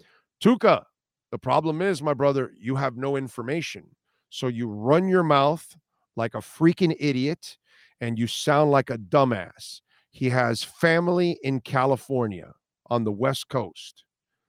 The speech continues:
He's going to play, he's going to coach for the Rams. Okay? If you listen to this show, hasn't been said yet, right? Has it come out yet? Did anything come out yet, Sean?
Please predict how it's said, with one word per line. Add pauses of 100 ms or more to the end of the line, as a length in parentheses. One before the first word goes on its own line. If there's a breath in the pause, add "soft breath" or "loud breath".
(260)
He's
going
to
play,
he's
going
to
coach
for
the
Rams. (800)
Okay? (680)
If
you
listen
to
this
show, (380)
hasn't
been
said
yet,
right?
Has
it
come
out
yet? (460)
Did
anything
come
out
yet,
Sean?